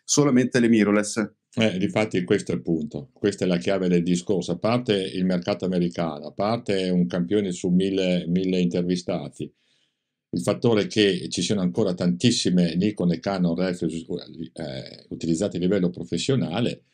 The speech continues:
Speaker 2: è ovvio che la percentuale aumenta, perché ci metti due tipi di tipologie di macchine. Fossero solo mirrorless, secondo me sarebbero lì tutte le tre aziende, anzi forse Canon e, e, e Sony sarebbero un po' superiori.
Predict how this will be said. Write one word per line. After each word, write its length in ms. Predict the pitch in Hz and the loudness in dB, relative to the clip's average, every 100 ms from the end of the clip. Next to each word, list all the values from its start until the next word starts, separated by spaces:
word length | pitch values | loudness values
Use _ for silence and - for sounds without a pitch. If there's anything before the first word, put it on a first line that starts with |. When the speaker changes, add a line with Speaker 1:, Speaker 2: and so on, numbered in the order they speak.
| _ _ _ | _ _ _
Speaker 2:
è 180 | - 113 | 2 4
ovvio 320 | 92 101 101 | 4 4 2
che 100 | 90 | 2
la 140 | 87 - | 0 0
percentuale 560 | 87 87 85 87 87 | -2 -2 -2 0 0
aumenta, 480 | 82 90 95 - 78 | 2 2 2 -2 -8
perché 200 | 76 73 | -10 -8
ci 140 | 78 87 | -4 2
metti 320 | 87 90 85 | 2 4 2
due 260 | 85 95 87 | 2 2 2
tipi 320 | 98 90 85 | 0 0 0
di 320 | 82 90 87 | 2 2 2
tipologie 540 | - - 87 80 80 90 | -4 -4 -2 0 0 0
di 100 | 82 | 2
macchine. 560 | 101 85 - - 73 - | 0 -2 -6 -8 -8 -4
Fossero 380 | 98 95 95 | -4 -2 -2
solo 300 | 90 107 117 | 0 2 4
mirrorless, 720 | 123 92 95 95 95 90 90 - _ _ | 4 4 2 2 2 0 -2 -10 _ _
secondo 500 | - 101 92 101 98 | -2 -2 0 0 0
me 160 | 98 95 | 0 0
sarebbero 580 | 95 90 87 87 87 87 | 0 2 2 2 2 2
lì 340 | 98 104 - _ _ _ _ _ - | 2 0 -4 _ _ _ _ _ -4
tutte 320 | 101 90 90 | -2 0 2
le 140 | 87 | 2
tre 280 | 87 90 87 | 0 0 0
aziende, 640 | 85 80 90 87 78 76 78 | -2 -2 2 2 2 -4 -2
anzi 380 | 90 85 - | 0 0 -2
forse 380 | 87 98 90 87 | -4 -2 -2 -4
Canon 340 | 90 98 98 92 | -2 -4 -2 0
e, 100 | 90 87 - _ _ _ | 0 -4 -12 _ _ _
e, 340 | - 90 87 82 | -4 0 0 -2
e 60 | |
Sony 280 | 92 110 107 | -2 -2 -2
sarebbero 400 | 92 92 90 87 | 0 0 2 2
un 100 | 85 | 0
po' 100 | - | -2
superiori. 720 | 87 90 85 80 78 69 73 | -4 -4 -4 -4 -4 -6 -10